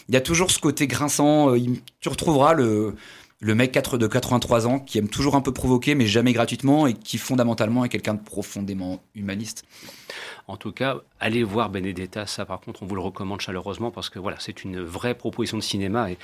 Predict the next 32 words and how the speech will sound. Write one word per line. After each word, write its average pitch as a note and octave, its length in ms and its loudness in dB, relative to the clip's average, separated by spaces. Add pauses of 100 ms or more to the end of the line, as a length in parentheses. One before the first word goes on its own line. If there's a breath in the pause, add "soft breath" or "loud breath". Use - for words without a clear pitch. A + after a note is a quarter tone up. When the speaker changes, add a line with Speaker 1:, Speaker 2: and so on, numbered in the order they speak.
(400 loud breath)
Speaker 2:
et G#2+ 40 -12
ça A2 140 -6
fait A2 140 -4
tellement A2 260 -2
du G#2 140 -2
bien B2 140 -2
de G#2+ 100 -4
pouvoir G#2+ 300 -6
en A2 60 -6
parler G#2+ 240 -6
ici A2+ 200 -6
autour D3+ 160 -4
de B2 80 -2
la A#2 100 0
table. F#2+ 240 -2 (380 loud breath)
Alors A#2+ 160 4
il D3 40 4
nous E3 80 4
reste D#3+ 220 -2
donc C#3 240 2
dans A2+ 80 2
la A#2 80 -2
toute D#3 160 -6
dernière C#3+ 220 4
ligne C3+ 180 2
droite B2 380 -2
de A#2 280 -2
me C3 120 0
rapprocher C3 500 -6
de, B2+ 120 -8
de A#2 140 -4
Loïc C#3 340 -2